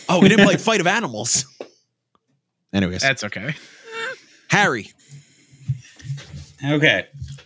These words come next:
Speaker 3: I went off the beaten path this time for number two.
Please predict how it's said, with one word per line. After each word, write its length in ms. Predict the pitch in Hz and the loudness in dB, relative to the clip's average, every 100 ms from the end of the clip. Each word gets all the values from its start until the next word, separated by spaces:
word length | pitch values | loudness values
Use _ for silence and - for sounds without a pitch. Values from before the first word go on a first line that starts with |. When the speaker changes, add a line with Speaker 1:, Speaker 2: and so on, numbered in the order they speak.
| - - 135 | -20 -10 -2
Speaker 3:
I 120 | 135 | 0
went 220 | 143 143 | 2 2
off 200 | 143 139 | 0 0
the 60 | 135 | 0
beaten 220 | 143 131 | 0 2
path 320 | 135 123 127 143 | 0 0 0 -6
this 280 | 120 120 | -8 -6
time 320 | - 117 117 113 | -4 -2 -2 -4
for 140 | 120 | -6
number 760 | 107 104 104 104 101 101 107 107 - | -6 -4 -4 -2 -2 -2 -4 -6 -8
two. 600 | - - 139 110 90 | -8 -2 0 0 -2